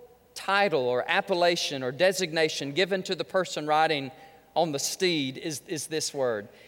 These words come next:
"He is the King of Kings and the Lord of Lords." Now, I don't have a tattoo, but if I were to get one, I would base it on this passage of Scripture.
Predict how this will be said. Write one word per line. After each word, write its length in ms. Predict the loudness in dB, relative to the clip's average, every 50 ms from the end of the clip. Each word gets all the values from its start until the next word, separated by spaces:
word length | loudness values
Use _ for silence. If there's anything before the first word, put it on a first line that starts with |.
| -20 -12 _
"He 160 | 0 2 4
is 220 | 4 4 2 0 0
the 80 | -2
King 260 | -4 -2 -2 -2 0 -2
of 140 | -2 -4
Kings 640 | -4 -4 -2 -2 -2 -4 -6 -8 -6 -4 -4 -4 -6 -8 -16 _ _ _ _ _ _ -4
and 160 | -4 -2 0
the 80 | 0 0
Lord 400 | 0 0 2 2 2 2 2 0
of 140 | -2 -4 -4
Lords." 640 | -4 -4 -4 -4 -6 -12 -16 -16 -16 -16 -16 -18 -20 _ -20 -20 -20 -20 _ _
Now, 160 | -2 2 2 4
I 40 |
don't 180 | 4 4 4 4
have 160 | 4 2 0
a 40 | -2
tattoo, 600 | -2 0 0 0 0 0 0 0 0 0 0 0
but 100 | 0 -2
if 140 | 0 2 2
I 60 | 2
were 180 | 4 2 2 0
to 80 | 0
get 240 | 0 0 0 0 0
one, 440 | -2 0 2 2 0 0 -2 -6 -10 -14 -14 -4 -2
I 100 | 0 0
would 160 | 0 0 0
base 280 | 2 0 0 0 -2 -2
it 60 | -2
on 140 | -2 -4 -4
this 160 | -6 -8 -4
passage 380 | -4 -4 -4 -4 -6 -12 -14
of 40 | -14
Scripture. 380 | -12 -10 -12 -12 -12 -14 -18